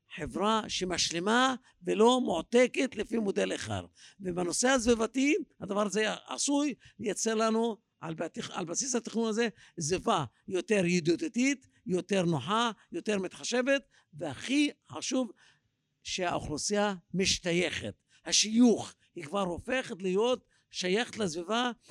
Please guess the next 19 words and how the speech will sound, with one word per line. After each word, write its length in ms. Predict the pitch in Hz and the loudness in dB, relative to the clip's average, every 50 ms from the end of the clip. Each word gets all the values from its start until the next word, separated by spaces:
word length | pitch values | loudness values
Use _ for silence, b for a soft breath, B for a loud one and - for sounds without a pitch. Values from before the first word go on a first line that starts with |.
| b _ | b _
הסביבה 400 | 175 190 196 185 185 175 196 185 | -4 -2 -2 -2 -2 -2 -2 -2
שלה. 320 | - - 180 175 165 139 123 117 | -2 -2 -2 -2 -2 -2 -4 -4
ואם 260 | 170 214 247 254 233 | -4 -2 0 0 0
היא 120 | 226 220 185 151 b b b b - | 0 0 -2 -2 b b b b -8
הסביבה 460 | 165 156 135 160 143 - 247 262 269 | -8 -6 -6 -6 -4 0 0 2 2
שלה, 520 | 254 - - 370 311 240 240 269 294 302 262 - _ _ _ _ | 2 0 2 2 2 4 4 4 2 0 -4 -8 _ _ _ _
בעצם 280 | - 196 196 - 220 208 | -4 -4 0 2 2 4
היא 100 | 214 190 | 4 4
שומרת 520 | - - 202 190 190 226 262 254 - - | 2 2 2 2 2 2 2 0 -2 -4
עליה, 520 | 165 156 180 202 226 226 233 247 269 277 269 233 - _ _ _ _ _ _ _ _ - | -2 -2 0 2 2 2 2 2 0 -2 -4 -8 -14 _ _ _ _ _ _ _ _ 2
והיא 180 | 185 180 180 | 4 4 4
בונה 360 | 160 156 165 170 190 233 269 | 4 2 0 0 2 4 4
אותה 460 | 277 262 233 - - 240 226 233 233 220 - _ - | 4 4 2 2 2 2 2 2 0 -2 -6 _ -10
ומפתחת 640 | - 196 190 - - 170 - 220 175 156 156 - _ | -6 -4 -4 -4 -4 -4 -4 -4 -4 -4 -4 -6 _
אותה. 240 | _ - 147 120 98 85 b b b b b _ _ 247 | _ -10 -8 -8 -8 -10 b b b b b _ _ -2
אם 260 | 262 277 277 247 220 | 0 0 2 2 2
בעצם 340 | 208 196 226 226 - 202 196 | 2 0 -2 -2 -2 -2 -2
מייצרים 440 | 202 190 - - 196 247 254 240 214 | -2 -2 -2 -2 -2 0 0 0 0
סביבה 400 | 170 196 202 190 208 190 160 | 0 -2 -2 0 0 0 -2